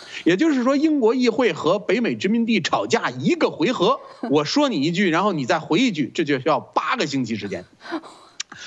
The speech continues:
而且当时的这个，这个娱乐和这个信息来源很有限。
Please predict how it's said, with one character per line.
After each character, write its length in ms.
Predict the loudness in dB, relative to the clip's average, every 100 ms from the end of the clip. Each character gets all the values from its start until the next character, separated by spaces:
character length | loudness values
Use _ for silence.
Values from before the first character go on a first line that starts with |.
| -6
而 140 | -2 0
且 100 | 0
当 240 | 0 0
时 220 | 0 0
的 100 | 2
这 140 | 2 2
个， 480 | 2 2 2 2 0
这 100 | 2
个 380 | 2 0 -2 -2
娱 200 | 2 2
乐 320 | 4 2 0
和 200 | 2 2
这 140 | 2
个 140 | 2 2
信 240 | 2 2
息 100 | 2
来 160 | 2 2
源 200 | 2 0
很 180 | 2 2
有 140 | 2
限。 240 | 0 -2